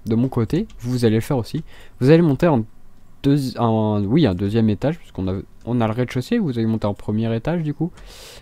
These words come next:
Et ensuite vous allez re-, refaire le toit que j'ai réalisé là, donc la f-, même forme. Donc moi je vais réaliser ça vite fait. Euh, je vais laisser un énorme trou ici, on va voir après ce qu'on fait.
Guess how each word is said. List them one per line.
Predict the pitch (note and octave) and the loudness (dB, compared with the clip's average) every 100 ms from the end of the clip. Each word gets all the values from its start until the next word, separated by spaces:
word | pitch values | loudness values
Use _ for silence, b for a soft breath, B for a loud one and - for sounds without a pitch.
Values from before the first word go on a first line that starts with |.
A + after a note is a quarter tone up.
| - | 0
Et | C#3+ - | 0 0
ensuite | C3 - D#3+ | -4 -2 -4
vous | C#3 B2 | -2 0
allez | B2+ | 0
re-, | C3+ A#2+ B2+ - - | 0 0 -2 -4 -8
refaire | C3 - D3 | -6 -2 0
le | C3 | 0
toit | A2+ C3+ | 0 -4
que | C3+ | -2
j'ai | B2 | -2
réalisé | A#2 A2 A2 A2+ | -2 -2 -2 0
là, | C3+ | 2
donc | E3+ A#2 A2 | 0 -2 -2
la | G#2 | -4
f-, | - A2 | -4 -2
même | A2 | -2
forme. | G#2 C#3 E3 - - B B B B B - | 0 -4 -4 -10 -20 B B B B B -8
Donc | A#2+ | 2
moi | F3+ | 2
je | D#3+ | 4
vais | D3 | 4
réaliser | D3 C#3 D3 | 2 0 -2
ça | - G3 | -2 -4
vite | C3+ C3+ | -4 -6
fait. | - F3 - - - - - - - - A#2+ | -6 -6 -8 -20 -20 -20 -20 -20 -20 -4 2
Euh, | A#2+ | 2
je | A#2 | 4
vais | D#3 | 4
laisser | D#3+ E3+ | 4 2
un | D3 D3 | 2 4
énorme | F3+ G3 F3+ | 2 2 0
trou | D3+ - | -2 -2
ici, | D3+ - F#3+ | -2 0 -2
on | F3 | 0
va | A#2+ | 0
voir | A#2 C#3 C3+ | 0 0 0
après | B2+ - | 0 -2
ce | D3+ | -4
qu'on | - | -6
fait. | - F#2+ | -8 -10